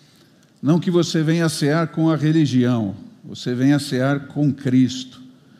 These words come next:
Espero que eu consiga mostrar pra você hoje qual é a diferença entre cear com Cristo e cear numa denominação, ou pela denominação.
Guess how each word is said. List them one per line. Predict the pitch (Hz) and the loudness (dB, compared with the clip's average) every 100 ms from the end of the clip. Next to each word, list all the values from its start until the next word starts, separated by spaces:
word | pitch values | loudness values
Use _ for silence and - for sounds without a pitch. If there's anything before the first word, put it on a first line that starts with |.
| _ _ - | _ _ -10
Espero | 131 - - 147 | -8 -6 -2 0
que | 147 | 0
eu | 160 | -2
consiga | 151 143 131 - 151 147 | 2 2 2 0 0 2
mostrar | 127 117 - 147 | 0 -2 -2 -2
pra | 156 | -2
você | 165 170 - 139 | -2 -2 -2 0
hoje | 131 131 127 - - - _ _ _ | 2 0 -4 -14 -20 -20 _ _ _
qual | - 131 | -4 0
é | |
a | 139 | 2
diferença | 139 - 147 131 143 139 - 120 98 95 - - - | 0 0 2 4 4 2 -4 -4 -6 -8 -18 -20 -6
entre | 139 135 143 | 0 0 0
cear | 135 135 143 151 | -2 0 0 0
com | 147 135 | 2 0
Cristo | 123 147 165 185 - 190 180 | 2 2 2 2 -2 -4 -2
e | 175 | -4
cear | - 156 139 156 170 175 - - - | -2 0 2 2 2 -2 -8 -20 -12
numa | - 139 160 156 | 0 2 4 4
denominação, | 147 147 143 143 135 - - 123 101 90 - - - | 4 4 4 4 2 0 -2 -2 -2 -6 -16 -20 -10
ou | 131 135 | -2 -2
pela | 139 156 175 156 135 | 0 2 4 4 2
denominação. | 120 143 147 131 131 123 123 127 110 101 | 2 2 4 4 4 2 -2 -6 -6 -6